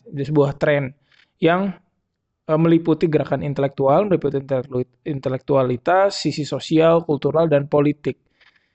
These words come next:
Yang kalau ke-, menurut Budi Hardiman, yang merumuskan semangat modernitas paling radikal. Jadi, eh, era ini ya, era pencerahan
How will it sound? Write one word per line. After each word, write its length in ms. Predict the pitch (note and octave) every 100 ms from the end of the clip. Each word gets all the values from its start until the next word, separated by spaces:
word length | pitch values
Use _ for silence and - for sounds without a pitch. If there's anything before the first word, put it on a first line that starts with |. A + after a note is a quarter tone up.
| _ _ _ _ _ _ _ _ _
Yang 240 | E3+ G3 G#3
kalau 200 | E3 D3+
ke-, 160 | -
menurut 240 | E3 D3+ D#3
Budi 200 | D3 D3+
Hardiman, 600 | D3+ D3 C3 C#3+ A3+ A3+ - _
yang 160 | F3 G3+ G3
merumuskan 500 | F3+ E3+ E3 G3+ G3+
semangat 380 | G3 E3+ F3+
modernitas 480 | F3 D#3 D3+ D3+ D#3
paling 240 | - D3 C#3+
radikal. 480 | C#3+ D3 - C3 B2
Jadi, 280 | D3+ F3+ _ _ _ _ _
eh, 360 | D#3 D3+ D3 D3+ D#3 - _ _ _ _ _ _ _ _ _ _ _
era 320 | - E3 D#3+ E3+
ini 320 | A#3 A#3+ D#3+ D3+
ya, 320 | E3 E3+ -
era 240 | - D#3
pencerahan 560 | D#3 E3 D#3 D3+ D3